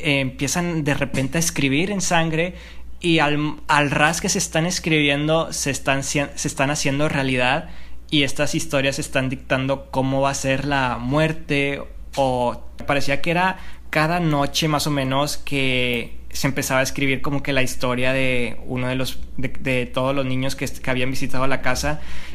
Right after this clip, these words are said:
y, eh, al-, algunos de ellos de repente, creo que era uno de lo-, de los malos, desaparece y, eh, uno de ellos al percatarse que la historia,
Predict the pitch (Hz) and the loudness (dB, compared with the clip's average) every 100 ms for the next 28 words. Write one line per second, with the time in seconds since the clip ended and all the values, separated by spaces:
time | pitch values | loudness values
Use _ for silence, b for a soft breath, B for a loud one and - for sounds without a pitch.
0 | B - 147 143 143 143 - - - 147 | B 2 4 4 4 4 4 6 6 6
1 | 147 151 - 143 156 170 175 170 160 170 | 6 4 4 4 4 2 4 4 2 2
2 | 170 156 147 - - 160 160 147 127 - | 4 4 6 6 6 4 6 6 4 2
3 | 139 135 156 156 147 147 151 139 127 131 | 2 2 2 2 0 0 0 -2 -4 -2
4 | 123 120 117 - 127 123 131 185 170 156 | -2 0 -2 -2 0 0 0 -2 -2 -2
5 | 131 117 117 120 - 196 233 B B B | -2 -2 0 0 0 0 0 B B B
6 | - - 143 143 135 - - - - - | -4 -2 0 2 0 -4 -10 -10 -10 -10
7 | - - - 147 147 139 143 156 143 147 | -6 -4 -2 0 0 0 -2 -2 0 0
8 | 151 156 160 160 147 135 127 131 127 147 | 0 0 -2 -2 0 0 0 -2 -2 -4
9 | - 143 131 131 - 127 131 135 147 | -2 0 0 0 -4 -2 2 2 0